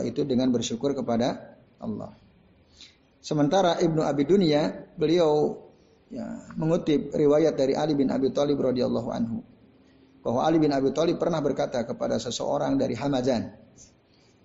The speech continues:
"Inna an-ni'mata mausulatun bisyukr." Itu kata Ali bin Abi, bin Abi Thalib. "Sesungguhnya nikmat itu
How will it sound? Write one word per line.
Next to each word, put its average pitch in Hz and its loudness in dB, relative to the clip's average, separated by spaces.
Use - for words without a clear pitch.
"Inna 143 2
an-ni'mata 143 0
mausulatun 131 0
bisyukr." 117 -2
Itu 139 -12
kata 131 -6
Ali 139 0
bin 123 0
Abi, 135 2
bin 135 -4
Abi 117 0
Thalib. 117 -2
"Sesungguhnya 135 -2
nikmat 131 -2
itu 202 -2